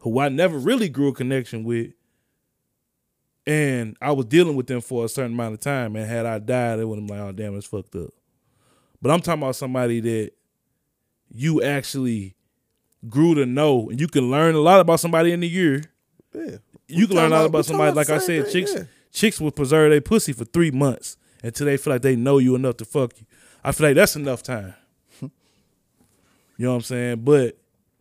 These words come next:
Speaker 1: I feel what you saying, but I just feel like, uh, it should be a grieving period at least.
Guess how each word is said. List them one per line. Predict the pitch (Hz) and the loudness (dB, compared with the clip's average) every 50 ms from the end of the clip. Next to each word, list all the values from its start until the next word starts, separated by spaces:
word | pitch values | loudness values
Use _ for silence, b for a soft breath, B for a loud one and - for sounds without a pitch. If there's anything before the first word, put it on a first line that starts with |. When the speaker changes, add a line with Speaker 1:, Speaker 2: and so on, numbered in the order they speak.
| _ _ _ _ _ _ - - | _ _ _ _ _ _ -10 0
Speaker 1:
I | - 202 | 2 2
feel | 196 - 220 185 156 | 4 6 4 4 4
what | 135 - 180 | 4 0 -2
you | 220 208 | -4 -4
saying, | - 147 131 123 117 110 107 107 _ _ _ _ _ _ _ _ _ _ _ | -4 -4 -6 -6 -6 -8 -10 -12 _ _ _ _ _ _ _ _ _ _ _
but | - 135 156 | 0 4 6
I | 175 175 | 6 6
just | 160 156 - - | 4 0 -2 0
feel | 165 156 | 2 2
like, | 147 143 135 131 120 135 | 4 4 2 2 0 0
uh, | 139 135 135 131 120 110 104 98 98 - _ _ _ _ _ _ - | 0 0 2 0 0 -2 -4 -8 -12 -16 _ _ _ _ _ _ 2
it | 196 220 233 - | 4 6 6 4
should | - - 226 226 220 208 175 | 2 -2 0 2 2 2 2
be | 175 190 175 | 2 2 2
a | 151 | 2
grieving | 139 135 156 185 190 165 139 131 | 2 2 0 0 0 -2 -6 -10
period | - - 143 127 117 110 104 101 - _ _ _ _ _ _ - | -8 -8 -6 -6 -6 -6 -8 -10 -12 _ _ _ _ _ _ -16
at | 107 104 | -12 -8
least. | 110 127 139 131 113 98 - - - | -4 0 0 0 0 -2 -8 -18 -20